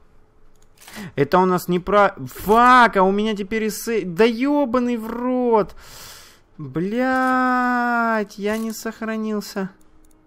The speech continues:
Пидорасы, блядь. Они перезаписывают автос-, а, может быть, подождите.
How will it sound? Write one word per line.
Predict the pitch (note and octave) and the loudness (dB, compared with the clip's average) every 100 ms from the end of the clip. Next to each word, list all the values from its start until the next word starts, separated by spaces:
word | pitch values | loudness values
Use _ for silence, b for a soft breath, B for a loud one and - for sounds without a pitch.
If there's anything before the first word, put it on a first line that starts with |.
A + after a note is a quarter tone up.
| - - _ _ _ _ _ _ _ _ - | -18 -18 _ _ _ _ _ _ _ _ -12
Пидорасы, | D#3+ C#3 G3+ A3+ A#3 A#3+ G#3+ - F#3 | -8 2 4 4 2 2 2 0 -8
блядь. | E3+ F#3 F#3+ F#3 E3 C3 - - _ - | -4 -2 0 2 2 0 -6 -20 _ -4
Они | D3+ G#3 | 0 0
перезаписывают | G3 A3+ A3 A3+ A#3 A#3+ A3 - F#3 F#3+ | 0 -2 0 -2 -4 -6 -4 -2 0 0
автос-, | F#3 - F#3 - - - - | -4 -4 -8 -8 -16 -20 -2
а, | C#3 D#3 | 2 2
может | C3 D#3+ E3+ | 2 -4 -8
быть, | E3 F3 - | -8 -10 -8
подождите. | E3 E3+ D#3+ C3+ A2+ - | -8 -8 -8 -12 -12 -16